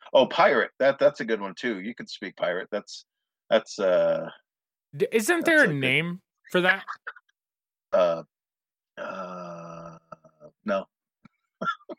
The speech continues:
Speaker 2: Um,
Speaker 1: If
Speaker 2: I don't
Speaker 1: there
Speaker 2: know.
Speaker 1: is, I would, I would imagine it'd be, like,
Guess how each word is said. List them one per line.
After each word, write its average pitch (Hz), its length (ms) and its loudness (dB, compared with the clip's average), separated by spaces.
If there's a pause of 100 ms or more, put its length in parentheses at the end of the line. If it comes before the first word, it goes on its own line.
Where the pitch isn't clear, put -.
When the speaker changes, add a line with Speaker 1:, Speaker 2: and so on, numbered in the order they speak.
(880)
Speaker 2:
Um, 123 1000 -4 (800)
Speaker 1:
If 143 220 -4
Speaker 2:
I - 40 4
don't 160 140 4
Speaker 1:
there - 0 -
Speaker 2:
know. 165 80 0
Speaker 1:
is, 113 580 4 (160)
I 123 60 6
would, 117 160 -4 (280)
I 110 120 -2
would 117 80 -2
imagine 107 420 -2
it'd 90 160 -10
be, 95 140 -6
like, 92 480 -4